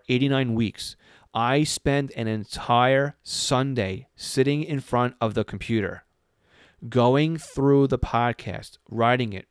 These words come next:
recording it, editing it, publishing it. A thirty-minute episode isn't thirty minutes worth of work. It takes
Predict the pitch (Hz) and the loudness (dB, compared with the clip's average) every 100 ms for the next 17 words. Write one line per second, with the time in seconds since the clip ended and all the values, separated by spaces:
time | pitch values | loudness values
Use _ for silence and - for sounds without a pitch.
0 | - 104 - 131 131 107 92 - _ 127 | -14 -12 0 2 2 0 -8 -16 _ -2
1 | 131 117 98 98 - - - 139 131 107 | 0 0 -4 -8 -12 -8 -2 0 0 -4
2 | 95 - _ _ _ _ _ _ _ _ | -10 -16 _ _ _ _ _ _ _ _
3 | _ 123 - 156 147 175 160 160 156 139 | _ -6 0 4 6 6 4 4 4 2
4 | 143 - 131 131 117 117 _ 143 139 151 | -2 -2 0 2 2 0 _ 2 2 0
5 | 139 - 131 131 127 117 110 - 113 - | -2 2 4 4 0 -2 -2 0 0 0
6 | 110 101 113 98 - - _ _ _ _ | -4 0 0 0 -6 -20 _ _ _ _
7 | _ _ _ _ _ _ - 127 - 135 | _ _ _ _ _ _ -4 -2 2 2
8 | 131 - | 2 -4